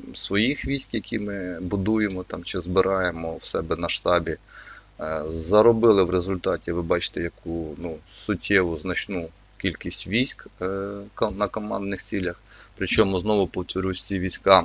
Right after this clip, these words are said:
м, цікаві тим, що вони досить потужні, вони фактично прирівнюються по силі атаки, силі захисту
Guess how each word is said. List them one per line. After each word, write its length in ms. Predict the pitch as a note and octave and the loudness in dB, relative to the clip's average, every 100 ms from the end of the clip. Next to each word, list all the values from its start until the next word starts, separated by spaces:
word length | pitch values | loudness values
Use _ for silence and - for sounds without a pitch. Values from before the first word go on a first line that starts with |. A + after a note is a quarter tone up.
| - F2+ | 2 -12
м, 200 | F#2 F2+ | -12 -6
цікаві 380 | - G2+ F2+ F2+ | 0 4 4 2
тим, 240 | F#2+ F2+ | -4 -4
що 160 | - F#2 | -4 -4
вони 180 | F2+ | -6
досить 340 | E2+ F#2+ - G2+ | -4 -4 -4 -6
потужні, 520 | - F#2+ C3+ B2+ G2+ | -8 -4 -2 -2 -2
вони 220 | F2+ F#2 - - | -2 -2 -6 -14
фактично 500 | - F2 F#2+ - E2 | -10 -6 -4 -4 -8
прирівнюються 840 | - F#2 F#2 F#2 F2 E2 D#2 F2+ E2 - - - - _ | -4 -2 0 0 -2 -6 -4 -4 -4 -8 -20 -20 -20 _
по 240 | F#2 F2 E2 | 0 2 2
силі 400 | - G2+ F2 E2+ | 2 4 4 2
атаки, 540 | D#2+ - A#2 A#2 F2 | -2 2 2 2 -4
силі 560 | - F#2 F2 E2 E2 B1+ | -2 -2 -2 -4 -4 -6
захисту 760 | D#2 G2 A2+ - - - F2+ | 0 0 0 -2 -8 -4 -6